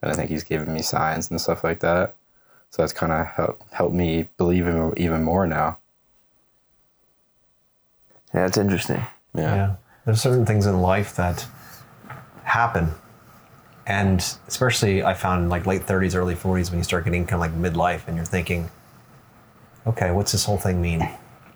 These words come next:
Speaker 3: What have I achieved? What does this whole thing called life mean?" And then things start happening. You're either building businesses or families or whatever. And the next thing you know, you get to a position where things are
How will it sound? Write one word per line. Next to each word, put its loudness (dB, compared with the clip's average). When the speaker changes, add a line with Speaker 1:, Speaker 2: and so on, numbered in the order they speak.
Speaker 3:
What 2
have 4
I 4
achieved? 2
What 4
does 2
this 0
whole 0
thing 2
called 0
life 0
mean?" 4
And 2
then 4
things 4
start 2
happening. 2
You're 2
either 2
building 2
businesses 0
or 0
families 0
or 0
whatever. 0
And 2
the 4
next 0
thing 4
you 4
know, 2
you 2
get 2
to 4
a 4
position 4
where -2
things 2
are 2